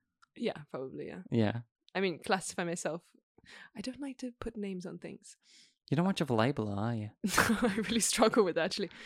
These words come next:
Speaker 1: But yeah, I would say I'm spiritual.
Speaker 2: Yeah,
Speaker 1: Yeah,
Speaker 2: 'cause,
Speaker 1: for
Speaker 2: like,
Speaker 1: sure.
Speaker 2: <laughs> I mean, I can, I can see it, like, you know,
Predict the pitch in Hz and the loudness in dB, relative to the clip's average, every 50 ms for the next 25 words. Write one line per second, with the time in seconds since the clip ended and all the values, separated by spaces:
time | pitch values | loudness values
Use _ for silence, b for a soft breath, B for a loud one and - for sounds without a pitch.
0 | B B B B B - 190 - - - 214 254 240 175 139 139 165 170 175 - | B B B B B 0 0 0 0 0 4 6 6 6 6 4 0 -2 -2 -4
1 | 185 165 165 165 165 170 - - - - - - - - - - - - _ _ | -8 -8 -8 -10 -10 -10 -12 -10 -12 -12 -12 -12 -14 -16 -20 -20 -20 -20 _ _
2 | _ _ _ - 135 127 117 101 95 95 - - 185 - _ _ - - 117 110 | _ _ _ 6 8 8 8 8 6 2 0 -4 -10 -18 _ _ -10 -10 -10 -8
3 | - - - _ - 127 123 117 - - 95 101 104 - _ _ _ _ _ _ | -10 -16 -16 _ 0 0 0 0 -2 -6 -8 -10 -12 -14 _ _ _ _ _ _
4 | _ _ _ _ - - - - - - - - 175 - - 196 - _ - - | _ _ _ _ 0 0 0 -12 -20 -20 -20 -20 -18 -14 -12 -14 -14 _ -18 -16
5 | - - - 143 - - 151 165 160 156 160 - 180 156 139 - 127 131 - 135 | -14 -12 -12 0 4 6 8 8 8 8 6 8 6 6 8 8 6 6 6 4
6 | 120 - - 131 117 104 101 - - 104 104 104 104 98 - - - - 113 107 | 2 6 8 10 10 10 10 8 6 4 4 4 2 0 -2 -6 -8 0 0 2
7 | 95 98 101 104 - | 2 2 0 -2 -4